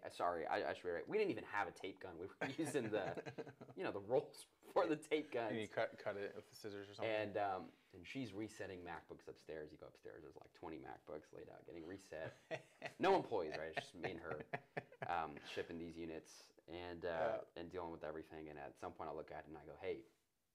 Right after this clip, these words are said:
Speaker 1: we've outgrown this house." And so we move <laughs> to another house because no overhead, right? No overhead. There's no
Speaker 2: Yeah.
Speaker 1: rent,
Speaker 2: Yeah.
Speaker 1: no, no employees.
Speaker 2: Yeah.
Speaker 1: Let's just move to another house.
Speaker 2: Yeah, you make your, you make your,
Speaker 1: Sell this
Speaker 2: you make
Speaker 1: house.
Speaker 2: your place of living your also place of work.
Speaker 1: <laughs> Yeah, sell this house, buy another house.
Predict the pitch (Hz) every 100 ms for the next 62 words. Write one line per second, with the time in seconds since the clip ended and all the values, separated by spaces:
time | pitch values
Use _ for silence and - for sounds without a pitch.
0 | _ 92 85 76 78 73 65 - - -
1 | _ _ _ _ _ _ _ _ _ -
2 | 78 76 82 78 87 90 82 - 113 90
3 | 78 78 113 - - 101 101 104 82 -
4 | - - _ _ - 73 - - - 170
5 | 208 196 131 90 87 156 190 165 151 151
6 | 135 160 143 151 131 170 165 - 139 131
7 | 135 - 226 135 - - 226 330 330 320
8 | 330 302 311 453 - - 208 165 143 151
9 | 165 143 147 160 170 165 220 214 - 214
10 | 185 208 208 226 190 165 - 202 202 175
11 | 202 196 190 185 175 170 180 170 180 170
12 | 165 117 - - 202 - 180 160 165 147
13 | 135 131 120 104 95 82